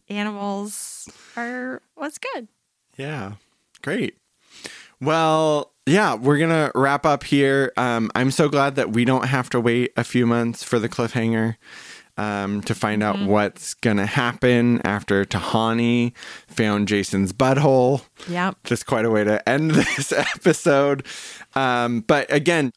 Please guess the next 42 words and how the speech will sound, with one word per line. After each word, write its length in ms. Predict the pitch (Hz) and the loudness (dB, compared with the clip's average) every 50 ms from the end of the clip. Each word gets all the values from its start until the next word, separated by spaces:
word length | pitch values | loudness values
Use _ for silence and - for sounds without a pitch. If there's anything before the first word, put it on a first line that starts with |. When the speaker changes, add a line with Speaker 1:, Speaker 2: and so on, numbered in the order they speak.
| - | 2
Speaker 2:
wanna 260 | 127 135 131 131 131 | 4 4 4 4 2
reiterate, 540 | 127 127 120 120 117 120 120 117 113 - - | 2 2 2 2 2 2 2 2 0 -2 -4
please 280 | - - 143 139 127 - | 0 0 2 2 2 2
send 220 | - 143 120 117 | 0 0 2 2
us 140 | 113 113 - | 0 0 0
your 100 | 113 110 | 0 2
listener 320 | 113 127 123 - 143 131 | 2 0 0 0 0 -2
questions. 440 | 120 - 139 120 - - 127 120 110 - - | 0 0 0 -2 0 -2 -4 -2 -2 -2 0
Also, 640 | - 180 240 277 - - 123 120 117 113 117 110 - | 2 2 2 0 2 2 2 2 4 2 0 0 0
um, 360 | - 127 127 120 120 117 110 - - | -2 -2 0 0 0 -2 -2 -2 0
over 300 | 135 143 151 147 156 151 | 2 2 2 2 2 0
on 140 | 147 143 135 | 2 0 0
our 120 | 123 117 | 0 -2
Patreon, 600 | - 127 113 104 - 110 110 107 107 104 107 107 | 0 0 -2 0 0 0 0 0 2 0 0 0
we 160 | 104 113 120 135 | 2 2 2 4
are 100 | 139 135 | 2 0
talking 440 | - - 135 143 147 - 165 165 | -2 -2 -4 -4 -2 -2 -2 0
about 400 | 160 160 156 156 156 139 - _ | 0 0 2 0 0 -2 -4 _
family 640 | - - - - _ - - 139 147 156 151 135 120 | -18 -20 -20 -18 _ -2 0 2 2 4 2 2 2
dynamics 720 | 107 104 98 95 90 87 82 73 78 - - - - - - | 2 0 0 -2 0 -2 -2 -2 -2 -4 -6 -8 -10 -6 -4
and, 300 | - 110 110 110 107 107 | -2 0 0 2 2 0
like, 240 | 104 101 95 - - | 0 0 -2 -4 -4
especially 520 | 98 107 - - 113 113 - - 120 117 117 | -6 -6 -2 -2 -2 0 0 0 0 2 2
heading 260 | 127 117 113 113 110 | 2 0 0 2 2
into 180 | 107 107 104 | 2 2 4
the 120 | 101 104 101 | 2 2 2
holiday 440 | - 120 107 104 107 104 101 101 98 | 2 0 0 2 0 0 0 -2 -2
season, 600 | - - 107 101 87 95 95 92 90 92 90 - - - - - - - - - - - _ - | 0 0 0 0 2 2 0 0 0 -2 -2 -4 -8 -14 -16 -16 -16 -18 -20 -20 -20 -20 _ -8
when 260 | 107 107 117 113 113 110 | -4 -2 -2 0 0 2
you 200 | 113 110 107 104 | 2 2 2 2
have 340 | 110 120 101 101 101 92 | 0 0 0 0 -2 0
family 300 | - 117 123 123 127 127 | 2 2 4 4 4 4
members 360 | 127 123 120 120 120 120 117 104 | 4 4 4 4 2 2 2 2
that 220 | 107 95 - - | 0 -2 -2 -4
see 260 | - - 147 160 160 | -4 0 2 2 4
things 300 | 143 180 160 151 139 131 | 4 2 2 2 2 2
really 160 | 147 143 135 | 2 0 2
differently 400 | 131 139 135 - 139 123 127 127 | 2 0 -2 0 0 0 2 0
than 180 | 113 123 120 120 | 2 2 2 2
you 140 | 120 120 113 | 2 2 2
do, 180 | 120 123 123 117 | 2 2 0 0
or 440 | - 104 113 113 113 107 110 107 - | 2 2 2 4 4 2 0 -2 -4